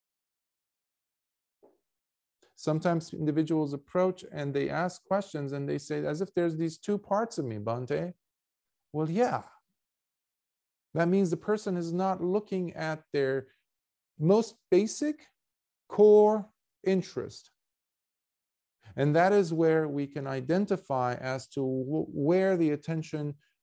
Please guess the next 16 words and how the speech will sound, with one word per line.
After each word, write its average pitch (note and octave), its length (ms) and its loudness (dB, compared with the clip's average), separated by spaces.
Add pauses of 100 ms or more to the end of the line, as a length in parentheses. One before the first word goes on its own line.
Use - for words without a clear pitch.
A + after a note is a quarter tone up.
(180)
uh, B2 300 2
and C3+ 180 0
why E3 300 2
the C3+ 140 -2
attention C3 420 -6
is A2+ 160 -4
going C#3 360 0
where A#2 240 0
it's G#2+ 200 -10
not A2+ 180 -4
supposed C#3+ 480 -4
to. - 120 -10 (320)
And C3 160 -2
that F3+ 140 4
is F3+ 140 0
manasikara. B2+ 920 -4